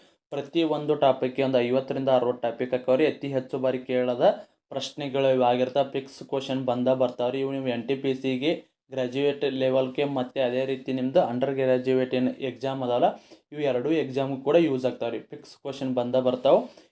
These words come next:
ಇಂಪಾರ್ಟೆಂಟ್ ಸಾವಿರ ಪ್ರಶ್ನೆಗಳು ಇರ್ತಾವ್ರಿ. ಪ್ರತಿಯೊಂದು ಟಾಪಿಕ್‌ಗೆ ಸಂಬಂಧಿಸಿದಂತೆ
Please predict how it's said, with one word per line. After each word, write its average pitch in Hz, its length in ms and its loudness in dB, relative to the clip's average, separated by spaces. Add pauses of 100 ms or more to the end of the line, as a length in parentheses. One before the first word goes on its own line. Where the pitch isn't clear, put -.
(140)
ಇಂಪಾರ್ಟೆಂಟ್ 147 600 2
ಸಾವಿರ 131 420 4
ಪ್ರಶ್ನೆಗಳು 131 540 -2
ಇರ್ತಾವ್ರಿ. 127 400 2
ಪ್ರತಿಯೊಂದು 143 580 -2
ಟಾಪಿಕ್‌ಗೆ 135 420 0
ಸಂಬಂಧಿಸಿದಂತೆ 127 960 0